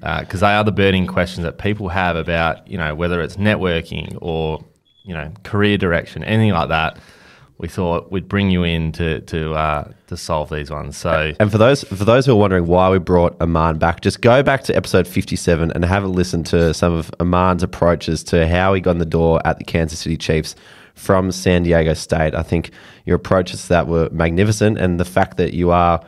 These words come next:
Speaker 2: where you are today is, uh, is telling. So, um, really keen to hear your responses to the questions that we've been sent through.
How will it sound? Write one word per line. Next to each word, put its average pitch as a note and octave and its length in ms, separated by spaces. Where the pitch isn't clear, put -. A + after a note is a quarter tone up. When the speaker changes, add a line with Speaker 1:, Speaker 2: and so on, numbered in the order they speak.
Speaker 2:
where F#2+ 160
you F#2 140
are F2+ 160
today F#2 520
is, F2+ 220
uh, E2+ 220
is E2+ 140
telling. F2+ 420
So, E2+ 340
um, F2 340
really G#2 380
keen G2 180
to F#2 100
hear F2+ 440
your F2 120
responses E2+ 540
to - 120
the D#2+ 80
questions E2 400
that D#2 80
we've D#2+ 140
been D#2+ 160
sent - 220
through. D#2+ 280